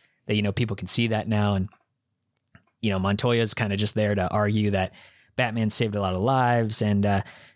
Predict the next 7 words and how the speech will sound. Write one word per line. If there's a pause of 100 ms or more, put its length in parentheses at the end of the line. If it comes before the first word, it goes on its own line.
(140)
Gordon
gets
tired, (140)
um, (720)
like, (380)
you
know,